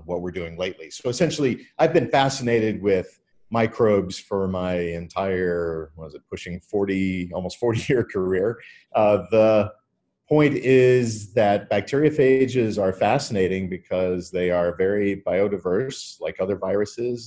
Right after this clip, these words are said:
They sometimes have only a handful of genes, and yet this is enough to make them very capable of infecting and killing bacteria. And this has been of interest to people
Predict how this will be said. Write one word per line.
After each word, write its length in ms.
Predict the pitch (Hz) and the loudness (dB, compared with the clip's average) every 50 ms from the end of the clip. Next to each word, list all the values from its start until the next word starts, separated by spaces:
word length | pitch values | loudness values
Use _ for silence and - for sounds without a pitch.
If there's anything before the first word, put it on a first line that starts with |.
| 110 - | -4 -2
They 120 | 113 110 87 - - - | -2 -2 -2 -6 -8 -10
sometimes 340 | 107 95 - 101 98 101 95 - 101 | -10 -8 -4 -4 -4 -4 -4 -4 -4
have 100 | 92 92 101 98 | -4 -2 -2 -6
only 160 | 92 90 85 | -6 -6 -6
a 80 | 78 82 98 | -6 -4 -2
handful 300 | 101 104 107 104 - 104 92 | -2 -2 -4 -4 -6 -8 -8
of 80 | 87 78 | -8 -8
genes, 480 | - - 82 82 87 104 139 160 147 117 | -12 -16 -14 -12 -12 -12 -12 -12 -10 -10
and 100 | 95 92 90 98 | -10 -8 -6 -6
yet 100 | 101 - - 104 | -6 -6 -6 -12
this 120 | 101 - - 92 | -14 -14 -12 -14
is 60 | - 90 92 | -12 -8 -6
enough 220 | 95 98 98 - _ _ _ _ _ _ _ _ _ _ | -4 -4 -6 -6 _ _ _ _ _ _ _ _ _ _
to 60 | - 98 | -4 -2
make 180 | 101 98 98 - | -2 -2 -2 -4
them 100 | 98 90 98 | -2 0 0
very 120 | 95 95 92 - 117 | 0 0 0 0 -2
capable 380 | 113 110 - 85 80 87 95 104 - - _ _ _ _ _ _ - | -2 -2 -2 -6 -2 -2 -2 -2 -4 -8 _ _ _ _ _ _ -10
of 80 | 104 90 | -6 -2
infecting 560 | 98 92 90 92 98 92 - - 117 101 98 98 95 95 95 82 | -2 -4 0 0 0 0 0 -2 -2 -2 -2 -2 -4 -4 -6 -6
and 180 | 85 82 82 - - | -10 -12 -12 -8 -6
killing 560 | 104 104 101 95 92 92 90 87 85 82 80 - 87 | -4 -2 -2 -2 -2 -2 -4 -4 -6 -8 -6 -4 -4
bacteria. 520 | 90 - - - 180 175 117 90 - - - _ _ _ _ _ _ _ _ | -4 -4 -6 -4 -2 -2 0 -2 -2 -6 -10 _ _ _ _ _ _ _ _
And 60 | 90 87 | -12 -12
this 100 | 82 - | -8 -10
has 80 | 95 - - | -10 -4 -2
been 100 | 101 92 90 | -2 -2 0
of 40 | 87 90 101 | 0 -2 -2
interest 280 | 101 - - 92 - - - | -2 -2 -4 -4 -4 -6 -12
to 60 | - _ - | -16 _ -10
people 220 | 101 - 98 98 | -8 -6 -4 -6